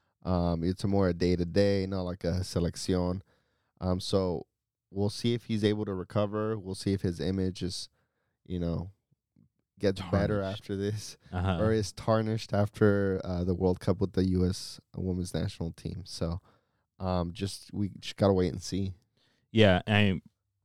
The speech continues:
Speaker 2: he was criticized a lot for the tactics. He was criticized a lot for having an amazing generation of women's players at this World Cup and not being able to do anything with it. Yeah,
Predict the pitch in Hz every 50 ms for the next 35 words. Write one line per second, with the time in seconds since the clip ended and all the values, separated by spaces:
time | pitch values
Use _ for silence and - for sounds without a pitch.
0 | _ - - - - 113 107 107 104 95 - - - 101 104 - 104 98 95 -
1 | 98 92 85 80 - - 85 82 73 - - 104 104 - - - 104 98 - -
2 | - - - - - - - - 92 82 - - - 92 90 87 - 85 85 80
3 | 78 80 78 78 78 71 73 - - - 82 80 76 78 80 85 85 80 82 78
4 | 78 73 - _ _ _ _ _ _ _ _ _ _ _ _ _ _ _ _ _
5 | _ _ _ _ _ - 123 110 101 101 101 101 107 107 107 107 107 104 101 110
6 | 101 92 87 92 90 92 90 87 87 87 - - 87 87 82 80 80 87 87 87
7 | 85 85 85 - - - 87 85 85 85 82 82 82 82 82 - - - - _
8 | 87 85 76 - - 85 - - - 85 80 76 - 90 82 - - 80 78 78
9 | 73 67 80 82 80 78 73 - 80 80 80 80 76 76 80 85 82 - 95 92
10 | 90 90 92 - 101 98 95 - _ _ _ _ _ _ _ _ _ _ _ 98
11 | 98 95 87 85